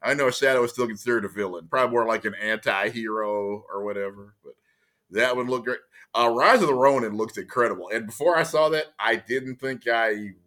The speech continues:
needed or wanted an open world samurai game with steampunk elements. Now I can't wait till it comes out.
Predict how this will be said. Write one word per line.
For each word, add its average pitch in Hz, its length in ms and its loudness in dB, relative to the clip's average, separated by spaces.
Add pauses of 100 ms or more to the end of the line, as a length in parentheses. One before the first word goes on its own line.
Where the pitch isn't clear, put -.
(100)
needed 131 480 -2
or 104 240 -2
wanted 147 640 2 (420)
an 107 240 -2
open 135 380 2
world 135 400 2
samurai 127 680 0
game 123 520 -4
with 107 160 -8
steampunk 131 800 -4
elements. 123 480 -2
Now 113 280 -2
I 104 100 0
can't 113 280 -4
wait 107 180 -2
till 113 120 -6
it 104 100 -8
comes 95 240 -10
out. 101 260 -4